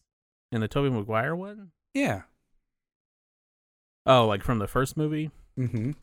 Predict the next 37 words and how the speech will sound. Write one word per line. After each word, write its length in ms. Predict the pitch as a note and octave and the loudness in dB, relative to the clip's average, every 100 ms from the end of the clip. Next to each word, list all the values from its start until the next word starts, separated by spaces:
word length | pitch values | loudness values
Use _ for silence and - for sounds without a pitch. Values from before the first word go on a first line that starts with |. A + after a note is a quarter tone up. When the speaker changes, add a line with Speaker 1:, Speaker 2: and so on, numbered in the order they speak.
| - _ _ _ | -18 _ _ _
Speaker 1:
Yeah. 180 | A2 F#2 A2 _ _ _ _ _ _ _ _ _ _ _ _ - | -6 -6 -8 _ _ _ _ _ _ _ _ _ _ _ _ -8
Speaker 2:
That, 160 | A#2 | -4
that 200 | B2 B2 | -2 -2
threw 140 | - G#2+ | 0 2
me 120 | G2+ | 2
off 160 | F#2 F#2+ | 2 0
the 100 | G2+ | 0
other 120 | F2+ | 0
day. 140 | F2+ | 0
I 60 | F#2 | -2
saw, 220 | - A2 | 0 0
like, 200 | F#2+ G2+ | 2 0
a, 240 | F#2+ F2+ F#2+ | -2 -4 -6
like, 180 | G#2 F2 | -6 -8
a, 200 | F2 F2 F2+ _ _ _ - | -8 -10 -14 _ _ _ -6
a 100 | G2+ | -2
video. 240 | F#2 G#2 | 2 4
Speaker 1:
I 20 | |
was 80 | G2 | 4
Speaker 2:
I 40 | F2 | 2
was 100 | G2+ | -2
like, 100 | A2+ | -2
"Oh 120 | F#3+ | 0
my 100 | G#2+ | 2
God." 320 | B2 F#3 E2+ - - _ _ _ _ | 2 2 0 -10 -20 _ _ _ _
Speaker 1:
For 60 | B2+ | -4
some 160 | C#3 | 0
reason, 200 | B2+ A2+ | 0 0
I 40 | A2+ | -2
was 100 | G#2 | -4
thinking 220 | A2+ G#2 | -4 -4
of 80 | G2+ | -4
Eddie 160 | G2+ G2 | -4 -4
Brock, 360 | G2+ G2 G2 - | -2 -2 -4 -8
and 80 | |
I'm 140 | G2 G2 | -10 -12
like, 140 | G2 | -16